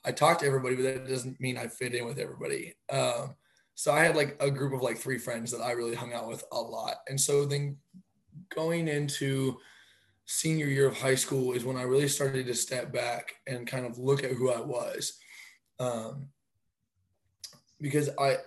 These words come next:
I really didn't have an idea of who I was and what I wanted to be and what I wanted to look like and who I wanted my friends to be and that kind of thing.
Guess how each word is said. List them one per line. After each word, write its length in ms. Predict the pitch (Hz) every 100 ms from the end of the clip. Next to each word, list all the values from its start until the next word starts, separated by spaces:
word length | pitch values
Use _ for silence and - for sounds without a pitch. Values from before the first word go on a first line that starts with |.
| -
I 60 | 139
really 300 | 139 151 156
didn't 200 | 139 139
have 180 | 143 135
an 80 | 131
idea 320 | 131 135 131
of 100 | 123
who 280 | - 117 135
I 140 | 131 -
was 380 | 123 - - -
and 160 | 131
what 140 | 127 123
I 40 |
wanted 280 | 123 127 127
to 80 | 127
be 260 | 127 127
and 100 | 120
what 120 | 123
I 80 | 127
wanted 240 | 123 120 120
to 60 |
look 180 | 120 117
like 260 | 123 120 117
and 100 | 117
who 120 | 120
I 40 |
wanted 220 | 120 117
my 100 | 117
friends 340 | 117 135 123 123
to 80 | -
be 200 | 123 117
and 100 | 123
that 80 | 127
kind 160 | 123 120
of 60 |
thing. 200 | 131 120